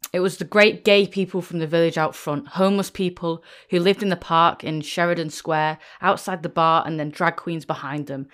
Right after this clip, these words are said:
and everybody behind us. We were ramming the door of the Stonewall bar with an uprooted parking meter, with the police inside the bar.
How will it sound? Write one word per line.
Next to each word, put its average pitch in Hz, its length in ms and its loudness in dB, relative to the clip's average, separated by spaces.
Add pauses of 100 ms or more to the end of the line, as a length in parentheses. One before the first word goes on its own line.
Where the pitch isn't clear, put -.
(260)
and 156 220 -10
everybody 160 480 -4
behind 139 400 -8
us. 131 220 -10 (640)
We 208 80 6
were 220 100 12
ramming 220 340 6
the 202 100 0
door 180 240 6
of 170 60 0
the 170 60 -4
Stonewall 175 520 0
bar 151 400 2
with 170 140 -6
an 165 100 -2
uprooted 190 540 -2
parking 175 420 -2
meter, 139 420 -8 (240)
with 165 100 -10
the 170 60 -2
police 214 320 0
inside 185 360 0
the 156 60 -6
bar. 139 300 -6